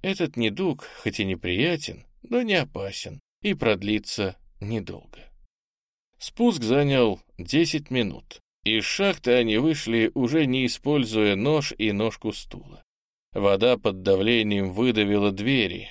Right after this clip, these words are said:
а когда поток уходил, унес их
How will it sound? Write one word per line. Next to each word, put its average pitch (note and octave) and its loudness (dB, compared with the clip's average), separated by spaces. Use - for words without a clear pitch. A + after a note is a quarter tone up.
а G2+ -2
когда G2 2
поток F#2+ 0
уходил, C3+ 2
унес F#3 0
их A#2+ 0